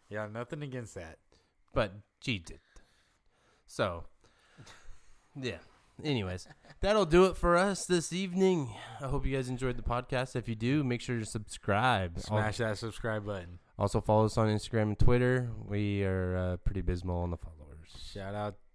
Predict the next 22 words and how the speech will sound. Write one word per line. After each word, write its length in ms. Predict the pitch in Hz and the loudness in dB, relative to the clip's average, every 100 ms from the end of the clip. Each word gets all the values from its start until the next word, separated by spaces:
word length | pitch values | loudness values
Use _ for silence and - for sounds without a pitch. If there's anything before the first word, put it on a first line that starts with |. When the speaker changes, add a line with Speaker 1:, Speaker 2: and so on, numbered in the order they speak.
| - | -12
Speaker 1:
Dingo 540 | 98 101 104 107 101 | -8 -6 -4 -4 -6
and 400 | - 90 98 101 | -8 -8 -8 -8
the 160 | 101 98 87 - - | -8 -10 -14 -4 -2
Baby. 880 | 87 92 98 90 87 82 80 82 - - - | -2 -4 -8 -8 -12 -12 -14 -18 -20 -8 0
Speaker 2:
Also, 500 | 143 - 151 123 104 | 2 6 6 6 4
we 240 | 98 120 | 0 0
did 160 | 135 143 | 2 2
not 320 | 113 123 156 | 4 2 0
read 300 | - 143 147 131 | -6 -6 -4 -4
any 160 | 151 | -4
questions 560 | 156 - 180 - 170 147 | -2 -2 -4 -4 -4 -2
this 160 | 151 175 | -4 -2
episode 480 | 170 185 214 208 | -2 0 0 2
because 1040 | 180 214 - 214 285 311 320 302 - - - _ _ _ _ - - - | 2 0 2 4 8 6 6 0 -6 -16 -20 _ _ _ _ -20 -20 -14
no 200 | 98 107 | -6 -2
one 120 | 120 | -2
commented. 440 | 113 101 87 82 101 | -4 -6 -6 -8 -2
Speaker 1:
No 180 | 113 127 | 0 2
one 220 | 135 127 | 0 0
commented. 600 | - 117 117 113 - 95 | -2 -2 -2 -4 -6 -6
What 200 | 104 131 | -4 -2
the? 100 | 117 | -2